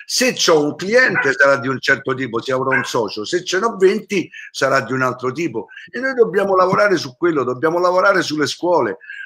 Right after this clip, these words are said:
portare i, i cani nei nostri centri di addestramento,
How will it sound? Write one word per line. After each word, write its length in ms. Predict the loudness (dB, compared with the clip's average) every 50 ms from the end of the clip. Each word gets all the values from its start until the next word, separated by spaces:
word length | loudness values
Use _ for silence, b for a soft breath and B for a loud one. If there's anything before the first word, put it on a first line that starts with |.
| B B
portare 680 | _ -6 -6 -2 0 2 4 4 4 2 2 -2 -4 B B B B B B B
i, 120 | B -2 0 0 0 -2 -4 -6 -6 -6 -6
i 60 | -2
cani 520 | -2 -2 0 0 0 0 -2 -2 -4 -4
nei 180 | -4 -4 -4 -2
nostri 440 | -2 -2 -2 -2 -4 -6 -6 -6 -6
centri 340 | -4 -4 -6 -6 -6 -6 -6
di 60 | -6
addestramento, 840 | -2 0 -2 -2 -2 -2 -4 -2 0 0 0 -2 -2 -6 -8 -8